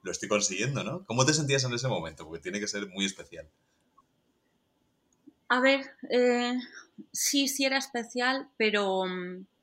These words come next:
Speaker 2: fíjate que no dejaba de recordarme que mi meta era, era ser un tipo de actriz un poco más, bueno,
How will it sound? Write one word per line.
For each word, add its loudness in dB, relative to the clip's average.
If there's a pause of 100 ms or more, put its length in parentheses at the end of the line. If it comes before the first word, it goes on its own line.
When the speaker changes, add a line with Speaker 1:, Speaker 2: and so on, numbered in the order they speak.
(400)
Speaker 2:
fíjate 0
que -4
no -2
dejaba 0
de -2
recordarme -4 (400)
que 0
mi 0
meta -4 (120)
era, -6 (340)
era -2
ser -2
un -4
tipo -6
de 0
actriz -6
un -6
poco -12
más, -6
bueno, -8